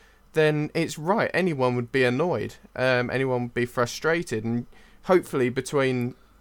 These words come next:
this race and the next, sort of next weekend, the team can sit down and say, "Look, your cars are identical. There, there's nothing. It's, it's purely driving talent and the setups. That, that's the only difference." Um, I would be amazed if there's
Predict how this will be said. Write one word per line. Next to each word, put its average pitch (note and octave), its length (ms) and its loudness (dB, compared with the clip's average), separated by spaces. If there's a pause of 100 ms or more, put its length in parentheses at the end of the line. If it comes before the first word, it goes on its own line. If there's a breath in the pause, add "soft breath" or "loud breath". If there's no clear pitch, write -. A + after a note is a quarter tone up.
(160)
this C#3+ 200 0
race C3 320 0
and B2+ 160 -4
the A#2 60 -2
next, - 540 -4 (120)
sort G2+ 180 -4
of A#2 40 -2
next A#2+ 240 0
weekend, B2 420 -2
the B2+ 80 -6
team C3 300 -2
can C3 140 -8
sit - 220 -6
down B2+ 280 0
and B2 100 -4
say, C3 220 -2
"Look, C#3+ 320 -4 (680 soft breath)
your C#3+ 200 2
cars D3+ 320 2
are D#3 280 4
identical. A2 600 -2
There, A#2+ 240 0
there's C3 240 -2
nothing. C3 600 -2 (440)
It's, - 360 -4
it's B2+ 200 -4
purely D3+ 460 -2
driving C3 480 0
talent B2 400 0
and C3+ 160 -2
the C3+ 40 -6
setups. - 520 -4
That, - 240 -10 (320)
that's - 220 -4
the C#3 120 0
only C3+ 220 -2
difference." C3+ 480 -8 (580 soft breath)
Um, A#2+ 480 -2 (400)
I C#3+ 100 2
would D3+ 180 2
be D#3 100 0
amazed C#3+ 760 0
if A2+ 140 -10
there's A#2+ 220 -4